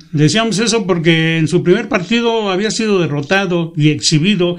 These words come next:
pero a partir de ese primer partido, esos otros tres los ha ganado, y allá en la liga en Estados Unidos, eh, ganó también y goleó y gustó,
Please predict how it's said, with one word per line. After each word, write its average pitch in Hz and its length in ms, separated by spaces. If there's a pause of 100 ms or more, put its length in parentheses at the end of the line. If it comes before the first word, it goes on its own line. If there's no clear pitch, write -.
(280)
pero 139 160
a 143 40
partir 160 280
de 220 80
ese 175 140
primer 185 360
partido, 196 460
esos 202 260
otros 180 340
tres 202 200
los 185 160
ha 196 80
ganado, 180 500 (440)
y 135 80
allá 151 180
en 208 80
la 185 100
liga 196 220
en 180 80
Estados 185 340
Unidos, 180 520 (280)
eh, 135 240 (180)
ganó 147 360
también 180 480
y 170 60
goleó 147 480
y 190 60
gustó, 190 540